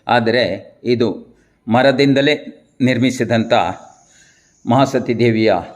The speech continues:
ಗೊಂಬೆ ಇದು. ಆದರೆ ಇದಕ್ಕೆ ಕಪ್ಪು ಬಣ್ಣವನ್ನು ಹಚ್ಚಿದ್ದಾರೆ. ಇನ್ನೊಂದು ವಿಶೇಷ ಅಂದರೆ, ಈ ಮಹಾಸತಿ ದೇವಿಯು ಏನು ಪೀಠದಲ್ಲಿ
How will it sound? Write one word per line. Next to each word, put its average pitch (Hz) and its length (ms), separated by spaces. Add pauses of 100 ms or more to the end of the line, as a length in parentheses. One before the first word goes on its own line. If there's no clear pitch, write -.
(140)
ಗೊಂಬೆ 117 360
ಇದು. 104 180 (720)
ಆದರೆ 123 320
ಇದಕ್ಕೆ 113 320 (220)
ಕಪ್ಪು 147 380 (380)
ಬಣ್ಣವನ್ನು 123 560 (180)
ಹಚ್ಚಿದ್ದಾರೆ. 92 580 (920)
ಇನ್ನೊಂದು 175 420
ವಿಶೇಷ 135 400
ಅಂದರೆ, 127 340 (680)
ಈ 143 140 (180)
ಮಹಾಸತಿ 143 640
ದೇವಿಯು 127 460 (640)
ಏನು 131 300 (200)
ಪೀಠದಲ್ಲಿ 147 680